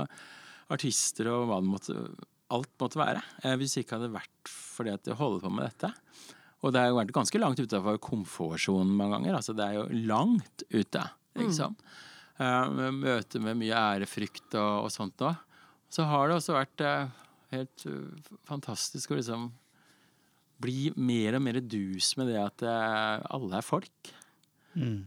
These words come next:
Speaker 1: Og det har
Speaker 2: Mm.
Speaker 1: tatt meg litt tid å finne ut av.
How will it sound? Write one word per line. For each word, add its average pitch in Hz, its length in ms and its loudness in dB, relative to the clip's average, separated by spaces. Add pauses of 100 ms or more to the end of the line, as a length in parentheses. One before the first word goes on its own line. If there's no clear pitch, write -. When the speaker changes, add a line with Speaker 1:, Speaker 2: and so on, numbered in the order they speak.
(300)
Speaker 1:
Og 127 100 -6
det 131 80 0
har 131 200 0 (200)
Speaker 2:
Mm. - 80 -12
Speaker 1:
tatt - 200 -10 (120)
meg 64 240 -4
litt 113 140 -8 (180)
tid 110 180 -2
å 104 60 -4
finne 98 240 -4
ut - 160 -12
av. - 120 -4